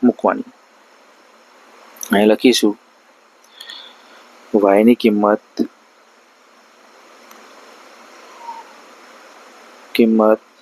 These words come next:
આપણે કયા મૂકીએ? સમીકરણ એકમાં મૂકીએ. વાયની કિંમત સમીકરણ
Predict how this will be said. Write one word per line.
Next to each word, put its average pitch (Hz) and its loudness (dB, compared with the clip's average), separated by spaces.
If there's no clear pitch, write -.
આપણે 120 0
કયા 131 2
મૂકીએ? 117 0
સમીકરણ 120 0
એકમાં 110 0
મૂકીએ. - -10
વાયની 101 -2
કિંમત 107 -2
સમીકરણ 117 0